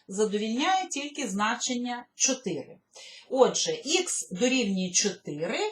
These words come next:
тому y буде дорівнювати чотири, сюди підставляю, помножити на чотири, відняти п'ять. Шістнадцять відняти п'ять одинадцять. Таким чином ми знайшли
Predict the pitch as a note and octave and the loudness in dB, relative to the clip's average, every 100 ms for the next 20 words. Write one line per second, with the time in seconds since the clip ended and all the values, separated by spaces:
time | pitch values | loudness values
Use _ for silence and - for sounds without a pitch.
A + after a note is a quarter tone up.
0 | G#4+ - - - C4 A#3+ A#3+ C4+ G4 G4+ | -6 -18 -14 -2 2 4 4 2 2 2
1 | F#4+ F#4 F4+ F4 D#4+ D#4+ D#4 D4 C#4+ C#4+ | 0 0 0 -2 -4 -4 -2 -2 -2 -2
2 | C4 C4 - B3+ - B3 G3 F3+ - G3 | -4 -2 -2 -2 -2 0 0 -2 -4 -6
3 | F3 F3 F3 - F#3+ F3 F3 E3 D#3+ - | -6 -6 -8 -8 -6 -2 -2 -2 -4 -6
4 | G3+ G3 G3 F3 E3 D#3+ E3+ E3+ E3+ B3+ | -2 -2 -2 -4 -6 -8 -8 -6 -4 -4
5 | B3+ F#4 F#4+ F4+ G3+ F3+ G3+ B3 B3+ A#3+ | -2 -2 -2 -2 -4 -2 0 0 0 -6
6 | - D#3 D#3 - - - - - - - | -8 -4 -4 -4 -10 -20 -20 -20 -6 2
7 | - - - C#4 A3 F#3 - F#3+ F3+ F3+ | 2 2 2 6 6 4 -4 -6 -4 -2
8 | A3 F3+ G#3+ F#3 - E3+ F#3+ A#3 D4+ F#4+ | -2 2 2 2 0 -10 -4 2 4 2
9 | - - _ - C4 B3+ G#3+ D3+ C#3+ - | -2 -16 _ 0 2 4 2 0 -4 -10
10 | - - _ _ - - _ A#3+ A#3+ G#4 | -12 -14 _ _ -20 -20 _ 0 2 2
11 | G#4+ - F4 F4+ D4+ C#4 A#3+ A#3+ A#3+ - | 4 4 4 2 2 2 0 0 0 -2
12 | C4 | 0